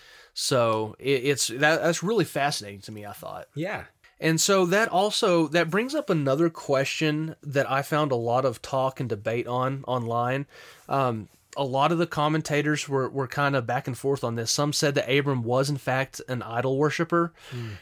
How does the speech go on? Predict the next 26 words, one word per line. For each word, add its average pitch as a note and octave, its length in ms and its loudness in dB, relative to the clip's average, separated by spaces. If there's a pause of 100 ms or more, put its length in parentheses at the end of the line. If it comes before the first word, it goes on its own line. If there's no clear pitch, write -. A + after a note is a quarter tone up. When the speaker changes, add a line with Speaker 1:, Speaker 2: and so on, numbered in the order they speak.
(100)
Speaker 1:
and C3+ 360 2
others C#3+ 360 2
said C#3+ 180 2
that A#2+ 80 -2
he B2+ 160 -4
had C3+ 120 0
always C3 420 0
doubted A#2 400 -2
the G#2+ 60 -6
false A2+ 340 -2
gods. A2 580 -2 (380)
And D#3 380 2
the D#3 140 -6
thing E3+ 200 0
about C#3+ 200 0
commentators A#2 680 -4
is A2+ 280 -10
we B2 100 -6
find A#2 320 -4
some B2+ 240 -2
taters A2+ 380 -6
are A#2+ 40 -6
more A2+ 140 -6
common A2 380 -6
than G#2+ 100 -8
others. G#2 480 -4